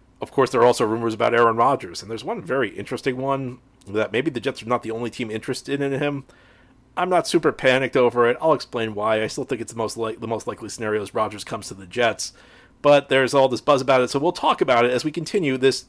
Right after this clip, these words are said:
Tuesday episode of the Locked On Jets podcast. This is the Locked On Jets podcast here on this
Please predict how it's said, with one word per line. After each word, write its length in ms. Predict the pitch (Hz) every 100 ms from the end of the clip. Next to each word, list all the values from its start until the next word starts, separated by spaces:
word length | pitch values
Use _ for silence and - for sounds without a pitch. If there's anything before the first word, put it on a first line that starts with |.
| _
Tuesday 300 | - 285 147
episode 340 | 120 120 131 120
of 160 | 139
the 140 | 117 110
Locked 320 | 117 117 -
On 120 | 110 98
Jets 180 | 101
podcast. 560 | - 87 - - - - _ _ _ _ _ _ _ _ _ _ _ _ _ _ _ _ _ _ _ _ _ _ _ _ _ _ _ _ _ _ _ _ _ _ _ _ _
This 180 | 247 262
is 80 | 247
the 120 | 185
Locked 300 | 151 175 170
On 220 | 175 151
Jets 200 | 135 143
podcast 640 | - 160 147 147 170 202 -
here 260 | - 123 110
on 360 | 123 120 120
this 260 | 117 110